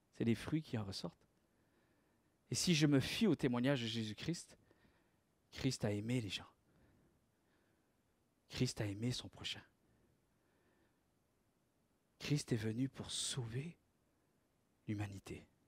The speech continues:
Pas pour la condamner, pas pour la juger, pas pour l'écraser ou la rabaisser. Il est venu pour annoncer une bonne nouvelle.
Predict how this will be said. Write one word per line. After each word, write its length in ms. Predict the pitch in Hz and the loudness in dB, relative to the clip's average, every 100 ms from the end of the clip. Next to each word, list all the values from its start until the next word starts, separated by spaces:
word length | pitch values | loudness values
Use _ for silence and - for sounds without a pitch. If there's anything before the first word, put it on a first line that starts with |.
| _ _ _ _ | _ _ _ _
Pas 140 | - 135 | -4 -4
pour 160 | - | -2
la 100 | 104 | -6
condamner, 480 | - - 110 120 220 _ _ _ _ _ _ _ _ _ _ _ _ _ | -6 -6 -4 -4 -6 _ _ _ _ _ _ _ _ _ _ _ _ _
pas 160 | - 123 | -2 -2
pour 180 | - 117 | 0 -2
la 100 | 104 | 0
juger, 380 | 104 104 185 226 _ _ _ _ _ _ _ _ | -2 -2 -4 -6 _ _ _ _ _ _ _ _
pas 160 | 120 120 | -2 0
pour 180 | 123 | 2
l'écraser 540 | 120 113 - 110 113 208 | 2 2 0 -2 0 0
ou 60 | |
la 120 | 120 104 | 0 -4
rabaisser. 600 | - 123 131 - 208 - _ _ _ _ _ _ _ _ _ _ _ - | -4 -2 -2 -2 -4 -6 _ _ _ _ _ _ _ _ _ _ _ -2
Il 120 | 113 | 2
est 40 | |
venu 380 | 110 113 117 160 | 2 2 4 2
pour 400 | 156 - 123 120 | 0 -2 0 0
annoncer 580 | 107 117 117 - 151 160 _ - | -4 -6 -4 -2 -2 -4 _ -12
une 180 | 113 110 | -10 -10
bonne 300 | 110 143 151 | -6 -4 -2
nouvelle. 380 | 156 131 131 | -2 -2 -2